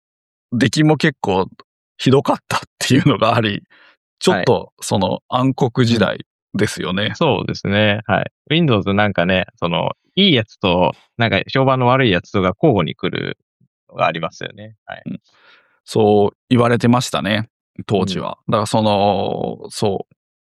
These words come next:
Speaker 1: エムイーってやつが結構ひどくて、
Speaker 2: はい。
Speaker 1: そんな、そう。その後、二千とかエックスピーは良かったんだけど、そう。
Speaker 2: はい。うん。
Speaker 1: Vistaは、うん。
Speaker 2: うん。
Speaker 1: そう。大変みたいな。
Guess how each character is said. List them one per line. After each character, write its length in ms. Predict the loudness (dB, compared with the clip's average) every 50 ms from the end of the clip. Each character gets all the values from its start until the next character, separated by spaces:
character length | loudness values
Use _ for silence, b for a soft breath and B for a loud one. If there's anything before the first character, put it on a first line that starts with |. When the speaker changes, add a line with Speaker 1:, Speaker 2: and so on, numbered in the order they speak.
| _ _ _ _ 2
Speaker 1:
エ 60 | 4
ム 160 | 4 4 4
イ 160 | 4 4 4
ー 60 | 2
っ 20 | 0
て 160 | _ -2 -2
や 80 | -2 0
つ 120 | -2 -2
が 180 | -2 -2 -2 -4 -10 -18 _ _ -14 _
結 140 | -4 -2 0
構 120 | 0 0
ひ 120 | 0 2 0
ど 120 | 0 0
く 120 | -2 -6
て、 360 | -2 2 2 2 2 2 -2 -6 -10 -16 _ B B B B B
Speaker 2:
は 100 | B -2
い。 80 | -2 -2 -4 -6
Speaker 1:
そ 160 | -4 -2 0 2
ん 20 |
な、 160 | 2 0 0 -2 -6
そ 360 | -6 -4 -4 -4 -4 -6 -10 -14 -20 _ _
う。 40 | -8
そ 160 | -2 0 2
の 120 | 4 4
後、 380 | 2 0 -2 -4 -6 -6 -8 -12 _ _ _ _ _ _ _ _ _ _ _
二 120 | 2 2 4
千 280 | 4 4 4 2 2
と 120 | 0 0 -2
か 140 | 0 -2
エ 40 | -2
ッ 40 | -4 -6 _
ク 100 | -4 -4
ス 140 | -4 -4 -4
ピ 140 | -4 -2 0
ー 60 | 0
は 100 | 0 0
良 120 | 0 0 -2
か 120 | -2 -4
っ 80 | -4 -4
た 140 | _ -6 -6
ん 60 | -6
だ 100 | -6 -6
け 120 | -4 -2 0
ど、 400 | 2 4 4 4 4 2 0 -4 _ _
そ 200 | _ -10 -8 -6
う。 40 | -4
Speaker 2:
は 100 | -4 -4
い。 100 | -6 -6 _ _ _ _ _ _ _ _ _ _ _
う 80 | -14 -12
ん。 120 | -12 -14 -16 _ _ _ _ _ _ -2
Speaker 1:
Vista 440 | 0 0 -2 -4 -4 -4 -4 -4 -2
は、 260 | 0 -2 -2 -4 -6 _ _ _ _ _ _ _ -10
う 40 | -8
ん。 280 | -8 -8 -10 -12 -18 _
Speaker 2:
う 60 | _ -20
ん。 80 | -20 _ _ B B B B B B B B B B B B _ _ -18
Speaker 1:
そ 360 | -8 -4 -4 -4 -2 -4 -8 -10
う。 60 | _ _ _ _ _ _ _ _ _
大 240 | -4 -2 0 0 0
変 260 | -2 -2 -2 0 -2
み 100 | -2 -4
た 160 | -4 -6 -6
い 40 | -6
な。 180 | -6 -8 -10